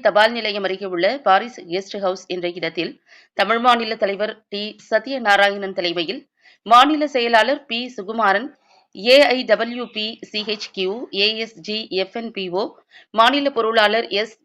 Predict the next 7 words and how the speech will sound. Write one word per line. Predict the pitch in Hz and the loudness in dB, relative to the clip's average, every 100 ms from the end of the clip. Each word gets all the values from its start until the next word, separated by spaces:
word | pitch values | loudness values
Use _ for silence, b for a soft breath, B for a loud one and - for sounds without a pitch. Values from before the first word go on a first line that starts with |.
| 190 | 0
மணவாளன் | 202 240 254 240 208 | 2 2 2 0 0
ஆகியோர் | 208 196 202 180 | -2 -6 -8 -6
முன்னிலையில் | 185 175 180 247 190 | -4 -2 -4 -6 -8
வெகு | 196 185 | -6 -6
விமரிசையாக | 190 214 - 170 160 - 214 | -6 -6 -6 -2 -2 -2 -8
நடைபெற்றது. | 147 156 143 127 - _ _ _ _ _ _ | -8 -8 -10 -12 -16 _ _ _ _ _ _
இம்மாநில | 247 247 277 339 | 2 6 6 4